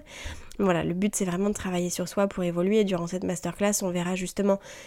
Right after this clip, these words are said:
quels sont les schémas répétitifs que vous vivez, euh, pour les identifier afin de les briser et quelles sont les actions à mettre en place pour que cela ne se reproduise plus, que vous ne commettiez plus les erreurs que vous auriez pu commettre par le passé afin de vivre quelque chose qui soit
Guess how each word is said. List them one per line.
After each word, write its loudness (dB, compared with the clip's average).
quels 8
sont 2
les 6
schémas 4
répétitifs 0
que -2
vous -2
vivez, 4
euh, 4
pour 0
les 0
identifier 4
afin 2
de 4
les 4
briser 6
et 4
quelles 0
sont 2
les 4
actions 0
à 4
mettre 0
en 0
place 0
pour -8
que 2
cela 2
ne 4
se -4
reproduise -2
plus, 2
que 4
vous 4
ne 4
commettiez 0
plus 2
les 4
erreurs 0
que -4
vous 0
auriez 0
pu -2
commettre 0
par -4
le -2
passé 0
afin 0
de 2
vivre 0
quelque -4
chose -4
qui -6
soit -4